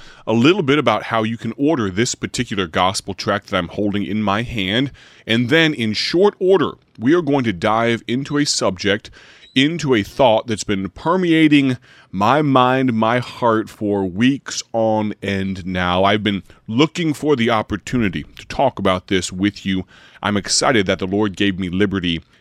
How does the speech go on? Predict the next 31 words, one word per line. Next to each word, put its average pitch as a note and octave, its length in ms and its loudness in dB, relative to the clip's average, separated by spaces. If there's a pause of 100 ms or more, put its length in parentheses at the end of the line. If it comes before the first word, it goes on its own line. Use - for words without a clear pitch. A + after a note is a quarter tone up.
(120)
today. D#2+ 500 -6
Without A2+ 440 0
further C3+ 480 0
ado, G#2+ 440 0
turn E3 480 -2
to C#3+ 320 0
the G2 140 -4
book A#2+ 400 0
of G2 180 -4
Ruth. F2 480 -2 (440)
The F#2+ 100 -4
book A2+ 300 0
of F#2+ 120 -2
Ruth, A2+ 320 -2
if G#2 200 -4
you F#2+ 100 -4
would. A2 300 2
While B2 420 2
you C3 220 -4
do C#3+ 160 -2
that, G#2 320 0
let A#2+ 80 -2
me G#2 100 -2
very G2 300 0
quickly G#2 480 -2 (100)
sum D#3+ 380 0
up B2+ 160 2
a G2 100 -8
gospel A2 480 -4
tract A2 400 -2
called G2+ 440 0